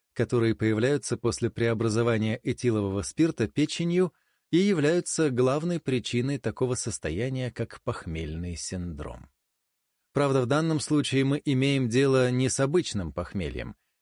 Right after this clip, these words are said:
а с его разновидностью, если можно так выразиться.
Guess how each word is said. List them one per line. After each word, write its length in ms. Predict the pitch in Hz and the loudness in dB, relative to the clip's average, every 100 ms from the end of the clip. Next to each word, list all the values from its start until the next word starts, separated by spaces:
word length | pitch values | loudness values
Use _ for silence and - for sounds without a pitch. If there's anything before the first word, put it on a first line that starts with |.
| - | -6
а 80 | 104 | -4
с 100 | - | 0
его 280 | 123 127 135 | 0 2 2
разновидностью, 920 | 127 123 147 160 82 71 - - 64 _ _ _ | 2 2 2 0 -2 -6 -8 -10 -10 _ _ _
если 200 | 85 - | -8 -6
можно 340 | 87 73 76 73 | -6 -6 -8 -6
так 200 | 101 - | -8 -6
выразиться. 580 | 92 73 57 - - | -6 -6 -10 -14 -14